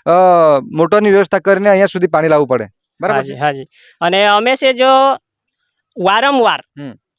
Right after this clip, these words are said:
Speaker 2: ડેમની અરજી આપીએ છીએ, નદી, આ ખાપરી નદી આવી છે અમારા સીમમાં,
Speaker 1: હમ.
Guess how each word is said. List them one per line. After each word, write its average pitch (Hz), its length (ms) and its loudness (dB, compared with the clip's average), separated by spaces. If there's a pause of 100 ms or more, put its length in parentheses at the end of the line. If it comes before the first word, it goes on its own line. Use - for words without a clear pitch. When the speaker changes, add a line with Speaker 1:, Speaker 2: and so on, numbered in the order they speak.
(160)
Speaker 2:
ડેમની 226 320 0
અરજી 262 320 0
આપીએ 233 300 -2
છીએ, 214 160 -2
નદી, 202 320 0
આ 220 100 0
ખાપરી 220 360 -2
નદી 233 220 0
આવી 254 240 -2
છે 285 100 -4
અમારા 214 280 0
સીમમાં, 190 720 -4
Speaker 1:
હમ. 110 160 -18